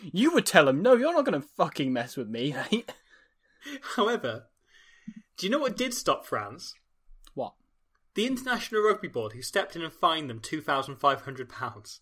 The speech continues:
Speaker 1: Oh, right, yeah. I
Speaker 2: So,
Speaker 1: do, I do recall this, actually, yeah.
Speaker 2: France then got fined two thousand five hundred pounds for crossing halfway,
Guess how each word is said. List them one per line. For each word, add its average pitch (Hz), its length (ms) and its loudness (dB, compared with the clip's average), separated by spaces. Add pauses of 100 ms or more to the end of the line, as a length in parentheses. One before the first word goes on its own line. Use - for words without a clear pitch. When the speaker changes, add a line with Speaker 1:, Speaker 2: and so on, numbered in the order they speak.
(120)
Speaker 1:
Oh, 175 200 -4
right, 147 200 -2 (120)
yeah. 139 280 0 (200)
I 147 100 0
Speaker 2:
So, - 80 6 (100)
Speaker 1:
do, 143 100 6
I - 20 2
do 160 160 -2
recall 131 300 -2
this, 104 180 -10
actually, 107 360 -14
yeah. 110 100 -8
Speaker 2:
France 202 260 0
then 185 220 -2
got 165 180 -4
fined 120 480 -2
two 185 160 -2
thousand 156 300 0
five 143 220 2
hundred 135 180 -8
pounds 120 240 -6
for - 80 -20
crossing 117 400 -4
halfway, 113 480 -4